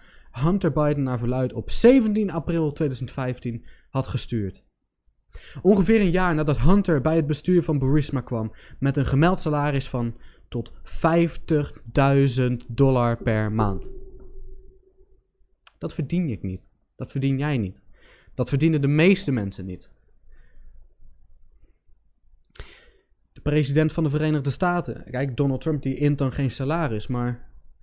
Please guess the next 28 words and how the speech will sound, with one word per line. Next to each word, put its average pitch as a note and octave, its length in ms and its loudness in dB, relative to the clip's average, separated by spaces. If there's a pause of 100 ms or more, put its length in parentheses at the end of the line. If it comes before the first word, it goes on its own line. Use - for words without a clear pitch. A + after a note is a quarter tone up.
(460)
zelfs D#3+ 260 -4
de E3 60 -4
president C#3+ 380 -4
van C#3 100 -6
de C3+ 60 -4
Verenigde C#3 320 -4
Staten A3 420 -6
zou A2 200 -4
dat G2 140 -8
niet G2+ 340 -10 (480)
hebben, - 300 -10 (580)
krijgen. - 320 -12 (1400)
Quote, - 320 -6
"Beste A3+ 400 4
Hunter, A#2+ 400 0 (520)
bedankt F#3 480 4
dat D#3 180 -2
je D3+ 60 -2
me C#3+ 60 0
naar A2 180 0
Washington F3 460 2
hebt D3+ 200 -2
uitgenodigd C3+ 640 0
en C3 120 -4
de A#2 80 -2
gelegenheid F3 540 4
hebt D#3 160 -4
gegeven B2+ 560 2